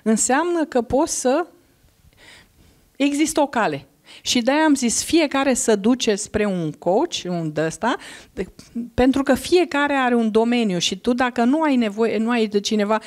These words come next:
de exemplu, cineva azi i-a văzut, sunt foarte grași, pentru că au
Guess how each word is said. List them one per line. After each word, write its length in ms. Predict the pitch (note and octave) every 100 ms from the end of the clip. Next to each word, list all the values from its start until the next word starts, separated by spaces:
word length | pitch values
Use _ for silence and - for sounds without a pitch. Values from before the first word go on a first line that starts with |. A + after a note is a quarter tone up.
| - -
de 100 | C4
exemplu, 380 | B3+ C#4+ D#4 C#4
cineva 560 | - B3+ A#3 A3+ C4+
azi 220 | C4 A3+ A#3
i-a 140 | A3+ A3
văzut, 280 | A#3 A#3
sunt 220 | G#3+ G#3 F3+
foarte 420 | B3 A#3 - G#3+
grași, 400 | G#3 G#3+ G3+ - - - -
pentru 340 | A3+ A#3 A3+
că 300 | A3+ A3 G#3+ - -
au 420 | G#3+ A3 G#3